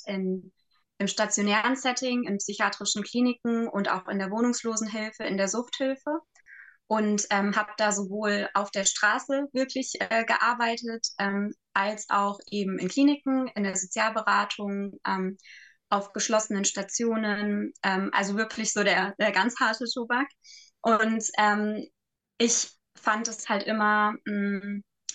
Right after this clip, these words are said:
mich hat das immer sehr berührt. Also ich bin da mit, ähm, ungefähr achtzehn Jahren, äh, mit einem freiwilligen sozialen Jahr gestartet und bin irgendwie immer bei dieser Zielgruppe geblieben.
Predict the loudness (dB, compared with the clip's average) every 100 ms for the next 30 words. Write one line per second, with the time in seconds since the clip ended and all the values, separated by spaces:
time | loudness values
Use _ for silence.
0 | -2 0 0 -2 -2 -2 -2 0 -2 -2
1 | -4 -2 -2 -2 -8 _ _ -20 -20 -4
2 | -2 -2 -4 -2 2 2 0 -2 -2 -2
3 | 0 -2 -2 -2 0 0 0 -4 -6 0
4 | 2 2 0 -4 -6 -4 -2 -2 -2 -4
5 | -2 0 0 0 0 0 0 -2 0 0
6 | 2 2 2 0 -2 -2 0 2 2 0
7 | -2 -4 -2 -2 -2 -2 -2 -4 -2 2
8 | 2 0 -2 -4 -4 -4 -6 -6 -10 -6
9 | -6 -6 -4 -2 -2